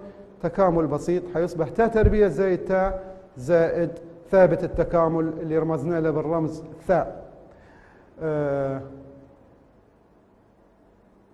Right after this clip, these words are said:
المثال السابع، المثال السابع تكامل ثلاثة ناقص س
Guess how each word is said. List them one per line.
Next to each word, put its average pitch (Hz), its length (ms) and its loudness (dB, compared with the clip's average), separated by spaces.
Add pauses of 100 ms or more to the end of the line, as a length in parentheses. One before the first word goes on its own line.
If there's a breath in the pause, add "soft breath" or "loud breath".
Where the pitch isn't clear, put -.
(840)
المثال 190 460 4
السابع، 202 560 4 (400)
المثال 160 460 0
السابع 185 540 2 (720 loud breath)
تكامل 254 680 4 (260)
ثلاثة 220 560 2
ناقص 208 540 0
س 214 60 -2